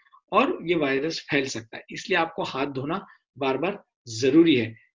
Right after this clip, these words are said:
जिसकी वजह से ये वायरस की मात्रा घर में ना बढ़े। तो हर आधे एक घंटे में अगर साबुन और पानी से अगर हाथ धो, तो बहुत ही अच्छा रहेगा।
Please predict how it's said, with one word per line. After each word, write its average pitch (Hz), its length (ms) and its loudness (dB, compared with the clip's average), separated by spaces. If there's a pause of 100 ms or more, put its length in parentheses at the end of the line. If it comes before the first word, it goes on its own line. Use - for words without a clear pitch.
(140)
जिसकी 147 280 -4
वजह 156 200 4
से 165 160 0
ये 160 60 8
वायरस 131 540 2
की 190 320 -2
मात्रा 147 640 0
घर 151 260 -4
में 185 180 2
ना 139 220 0
बढ़े। 110 340 -4 (500)
तो 254 300 2 (440)
हर 196 140 2
आधे 165 320 4
एक 170 260 4
घंटे 151 280 2
में 165 120 2
अगर 160 400 0
साबुन 156 720 0
और 147 120 -6
पानी 139 320 -4
से 160 140 -2
अगर 151 160 -2
हाथ 131 240 -4
धो, 139 320 -8 (380)
तो 165 120 2
बहुत 156 380 0
ही 185 60 4
अच्छा 127 280 -2
रहेगा। 113 440 -4